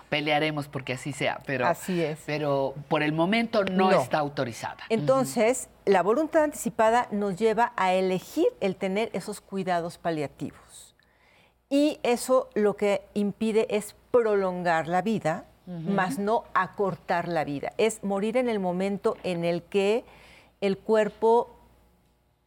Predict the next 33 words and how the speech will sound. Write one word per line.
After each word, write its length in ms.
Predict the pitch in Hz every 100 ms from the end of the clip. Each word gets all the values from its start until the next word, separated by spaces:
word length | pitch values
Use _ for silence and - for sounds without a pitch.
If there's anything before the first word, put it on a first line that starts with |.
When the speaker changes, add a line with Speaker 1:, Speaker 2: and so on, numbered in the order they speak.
| _
Speaker 2:
pierde 440 | - 220 214 208 214
ya, 460 | 208 196 196 202 - - - -
eh, 600 | 185 170 165 160 156 - - - - _
pues, 340 | 214 175 - 180
no 200 | 190 175
sé, 260 | 165 185 170
la, 200 | 160 -
la 140 | 170
función 420 | 165 180 - 185
de 100 | 170
órganos, 640 | 170 180 196 175 170 170 -
etcétera. 640 | 165 - 180 - 170 202 - - - - - -
Y 260 | 262 285
los 160 | 208 190
cuidados 240 | 208 208
paliativos 640 | 208 240 240 240 233 220 220
lo 180 | 202 185
que 80 | 185
ofrecen, 460 | 170 202 202 226 208
por 140 | 202
ejemplo, 400 | 175 208 196 185
en 100 | 170
el 100 | 160
caso 300 | - 180 -
de 60 | 190
una 120 | 180
enfermedad 720 | 180 190 175 170 165 170 175 -
terminal 520 | 175 170 160 165 165
como 180 | - 160
podría 380 | - 151 170 160
ser 220 | - 165
el 180 | 175 -
cáncer, 560 | 220 196 185 185 185